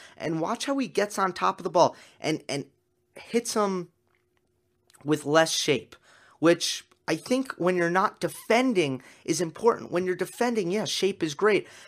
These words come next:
Gives you time to recover, gives you more margin. Maybe you can kick the ball up and, and get it out of your opponent's, uh, contact zone or, or strike zone, rather. Um, but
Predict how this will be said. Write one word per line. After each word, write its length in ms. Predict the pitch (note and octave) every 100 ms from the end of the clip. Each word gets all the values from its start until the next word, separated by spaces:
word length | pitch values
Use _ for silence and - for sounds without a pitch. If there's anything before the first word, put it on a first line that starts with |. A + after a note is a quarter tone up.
| -
Gives 200 | - F#3+
you 80 | E3+
time 300 | - E3+ D#3
to 140 | -
recover, 580 | B2 A#2 - A3+ G#3+ G#3 - - -
gives 220 | A3+ D#3+
you 120 | F3+
more 240 | E3+ D3 B2+
margin. 720 | B2+ E3 G#3+ A3 A3 G#3+ G#3+ - -
Maybe 220 | F3+ F#3+
you 80 | F3
can 180 | F3 D3+
kick 260 | - F3+
the 60 | -
ball 320 | C#3+ C#3+ C#3
up 200 | F3+ G3
and, 200 | D#3 C#3+
and 200 | - C#3+
get 160 | D#3 D3+
it 120 | D3
out 160 | D3 D3
of 140 | C3+
your 140 | C#3+
opponent's, 480 | C3+ D3 B2 A#2 -
uh, 240 | - A#2 A2 - _ _ _ _ _
contact 540 | - A#3 G#3 A3 G3+ -
zone 260 | G3 G3
or, 160 | C3 B2
or 140 | B2
strike 340 | A#2 - G3+ G3
zone, 240 | G3 G3
rather. 380 | F#3+ G3 G3 G3 - - - -
Um, 380 | - D3 C#3+ C#3
but 280 | E3 D3+